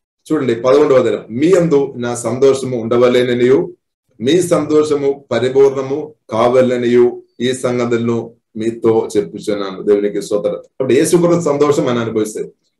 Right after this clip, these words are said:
మరి ఈ రోజు ప్రార్థన చేసాం కదా, సిస్టర్ ప్రార్థన చేస్తే, "దేవా ఆనంద తైలంతో మమ్మల్ని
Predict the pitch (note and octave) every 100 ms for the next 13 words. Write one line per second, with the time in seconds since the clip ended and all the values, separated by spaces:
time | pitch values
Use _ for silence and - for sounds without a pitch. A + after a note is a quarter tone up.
0 | - A#2+ C3 C3+ A#2+ F2+ - _ _ _
1 | - B2+ C3 C#3 C3 C3 B2+ A2+ G2+ F2+
2 | G#2+ A2+ A2 A2+ A2 G#2+ - G#2+ G#2+ G#2+
3 | B2+ B2 A#2 A2+ A2+ A#2 A2 A2 A2+ C3+
4 | -